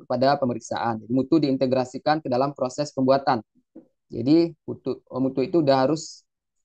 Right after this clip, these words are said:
terintegrasi kepada proses sehari-hari. Selanjutnya, hentikan penilaian bisnis hanya kepada harga. Sebagai gantinya, gunakan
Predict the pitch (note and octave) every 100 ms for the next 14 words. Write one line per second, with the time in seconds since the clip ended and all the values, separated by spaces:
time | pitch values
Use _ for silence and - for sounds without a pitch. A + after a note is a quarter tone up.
0 | _ B2+ B2 B2 B2+ D3+ D3+ C#3 - B2+
1 | C3 C3 - _ _ _ - B2 C#3 C3
2 | A#2+ A#2+ A#2 A#2 A2 _ _ _ A#2 B2
3 | E3 D3+ C#3 C3+ D#3 D3 C3 C3 B2+ D3+
4 | D3 C3 B2+ A#2+ B2 A#2+ A#2 C#3 F3 -
5 | A#2+ B2 B2 B2+ C#3+ E3 C3+ B2 B2 D#3